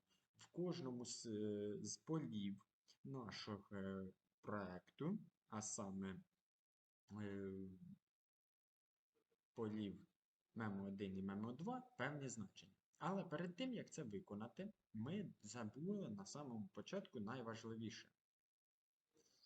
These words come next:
Файл, зберегти всі. Все, зберегли повторно. Добре, тепер продовжуємо. Повертаємося до списку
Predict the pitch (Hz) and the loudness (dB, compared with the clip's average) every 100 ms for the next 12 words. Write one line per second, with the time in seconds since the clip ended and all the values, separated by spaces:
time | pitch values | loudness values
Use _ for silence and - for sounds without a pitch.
0 | - - _ _ - - - - - - | -20 -20 _ _ -20 -20 -20 -20 -20 -20
1 | - - _ _ - - 165 220 240 233 | -20 -20 _ _ -14 0 4 4 2 -2
2 | - _ - 107 - 117 120 104 - - | -12 _ -10 -8 -2 0 2 0 -2 -8
3 | - 151 175 175 - _ _ _ _ _ | -2 0 0 -2 -10 _ _ _ _ _
4 | _ _ _ - - - 110 208 - - | _ _ _ -10 -4 0 2 2 -2 -10
5 | _ _ _ _ _ _ _ _ _ _ | _ _ _ _ _ _ _ _ _ _
6 | _ _ - - 90 - - 113 117 127 | _ _ -8 -4 -4 -8 -12 -6 -2 -2
7 | 101 90 85 _ _ - 101 - 95 - | -2 -6 -10 _ _ -6 -4 -4 -8 -8
8 | - _ - - - - - 151 156 110 | -14 _ -18 -18 -20 -20 -4 2 2 2
9 | - 143 240 - 196 135 90 92 - _ | -2 -2 -2 -2 -4 -2 -4 -8 -14 _
10 | 135 180 196 135 107 196 190 - 98 120 | -4 -4 -2 -2 -2 -2 -4 -4 -4 -2
11 | 101 - - 104 95 - 196 | -4 -6 -4 -4 -4 -8 -10